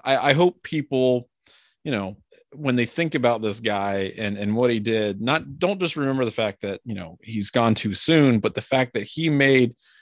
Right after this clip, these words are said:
an incredibly huge impact on Ohio State football and left a really, really awesome legacy that I, I wanna talk about a little bit, because I know other people have gotten into, you know, what this means to them and whatnot,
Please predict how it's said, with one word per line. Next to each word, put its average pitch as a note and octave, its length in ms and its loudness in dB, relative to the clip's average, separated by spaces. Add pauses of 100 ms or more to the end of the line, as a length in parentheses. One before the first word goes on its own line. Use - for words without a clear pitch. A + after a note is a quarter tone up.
(140)
an C3 60 -2
incredibly D#3 640 2
huge A#2+ 280 0
impact A2 580 -2
on A2 160 -6
Ohio B2+ 300 4
State G#2+ 240 -4
football G#2 460 2
and G#2+ 80 -2
left A2+ 200 -4
a A2 40 -4
really, C3 520 2
really A2+ 400 2
awesome G#2+ 440 -4
legacy G2 560 -6
that A2 120 -2
I, C#3 60 4
I D3+ 180 4
wanna F#3+ 220 4
talk F3 300 2
about A2+ 240 0
a - 20 -2
little G#2 240 -2
bit, G#2 180 0
because B2 200 -4
I C#3+ 80 0
know F3+ 260 0 (380)
other D#3 220 4
people D3+ 360 -2
have B2+ 140 -2
gotten A#2+ 260 -2
into, A2 640 -4 (260)
you B2 120 -4
know, F#2+ 320 -6
what C3 180 0
this A2+ 200 -4
means D3+ 380 2
to C#3 60 0
them B2 200 0
and A#2 140 -4
whatnot, A2 400 -6